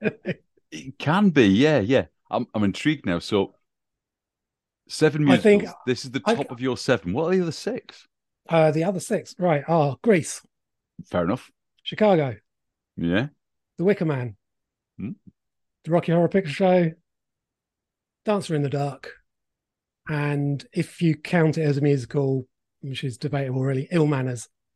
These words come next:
Speaker 1: Right. I don't think I've seen Ill Manners. I think that's the only one I haven't got.
Speaker 2: That's
Speaker 1: I've
Speaker 2: great.
Speaker 1: got,
Speaker 2: That's
Speaker 1: but I'll,
Speaker 2: great.
Speaker 1: I'll go and find it.
Speaker 2: But the
Speaker 1: That's
Speaker 2: way
Speaker 1: a
Speaker 2: I see it, right, you, you've got,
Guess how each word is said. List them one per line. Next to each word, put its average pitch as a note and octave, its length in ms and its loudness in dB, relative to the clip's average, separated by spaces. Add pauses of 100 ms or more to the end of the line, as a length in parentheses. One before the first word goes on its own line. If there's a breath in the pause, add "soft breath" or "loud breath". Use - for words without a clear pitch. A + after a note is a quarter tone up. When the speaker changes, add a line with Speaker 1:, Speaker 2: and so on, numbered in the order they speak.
(920)
Speaker 1:
Right. D#2+ 100 -10
I C3+ 120 -8 (520)
don't F#2 120 -6
think D#2 60 -6
I've E2 80 -12
seen F2 180 6
Ill D2+ 120 6
Manners. D2+ 400 2
I D#2 80 -6
think E2+ 120 2
that's C#2+ 100 0
the F#2 80 4
only F2+ 120 6
one F2+ 100 4
I F2+ 40 6
haven't F#2 140 4
got. E2+ 200 4 (540)
Speaker 2:
That's F2 140 2
Speaker 1:
I've D#2+ 100 -10
Speaker 2:
great. - 260 -16
Speaker 1:
got, E2+ 140 -10
Speaker 2:
That's - 100 -16
Speaker 1:
but D#2 100 -6
I'll, C#2+ 140 2
Speaker 2:
great. D#2 140 0
Speaker 1:
I'll D2+ 120 0
go F2 140 0
and D#2 100 2
find F2 280 0
it. - 120 -10 (500)
Speaker 2:
But A3 180 0
the B3 80 8
Speaker 1:
That's C#4 120 8
Speaker 2:
way D#4 60 8
Speaker 1:
a C#4+ 40 6
Speaker 2:
I C4 80 6
see A#3 220 2
it, C3 200 -2 (120)
right, E3 340 -6
you, F3+ 320 -4
you've E3+ 200 -8
got, F3 300 2